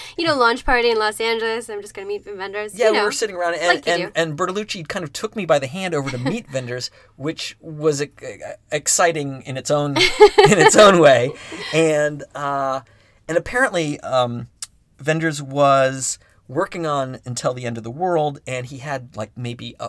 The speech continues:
Speaker 2: h-, his first cut was twenty hours long.
Speaker 1: Oh, boy. <laughs>
Speaker 2: And, and what Bertolucci was saying to him was that, "Hey, this kid, um, knows how to do this stuff with a computer, and it could really help you <laughs> cut your material back. I know you're having trouble in the post-production.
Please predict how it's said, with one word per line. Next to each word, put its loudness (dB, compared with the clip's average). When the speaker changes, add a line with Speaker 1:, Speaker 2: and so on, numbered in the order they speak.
Speaker 2:
h-, -14
his -4
first -8
cut -6
was -10
twenty -6
hours -10
long. -6
Speaker 1:
Oh, -12
boy. 2
<laughs> 2
Speaker 2:
And, 6
and 6
what 2
Bertolucci -2
was -2
saying -4
to -10
him -6
was -4
that, -4
"Hey, -10
this -4
kid, -4
um, -4
knows -4
how -2
to -14
do -10
this -8
stuff -4
with -10
a -10
computer, -6
and -8
it -12
could -12
really -8
help -6
you -12
<laughs> -2
cut 4
your 4
material 6
back. 2
I 4
know 2
you're 4
having 4
trouble 4
in -2
the -4
post-production. 0